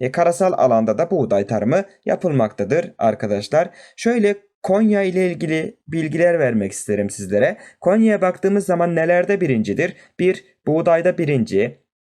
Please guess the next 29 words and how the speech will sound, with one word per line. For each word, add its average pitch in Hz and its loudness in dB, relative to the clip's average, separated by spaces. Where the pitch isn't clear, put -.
arpada 139 0
birinci, 110 0
şeker 151 -4
pancarında 139 0
birinci 107 0
arkadaşlar. 101 -2
Buğday 131 2
lütfen 147 -2
unutmayın 120 -2
bunları. 104 0
Arpa, 120 2
buğday, 117 0
şeker 123 -2
pancarı 113 -2
gibi 143 -2
ürünlerde 117 0
birinci. 117 -2
O 131 0
yüzden 135 0
biz, 135 -6
e, 104 2
Konya'ya 135 0
ne 139 -2
diyoruz? 156 -2
Tahıl 143 0
ambarı, 104 -2
Türkiye'nin 139 -2
tahıl 156 -2
ambarı 98 -2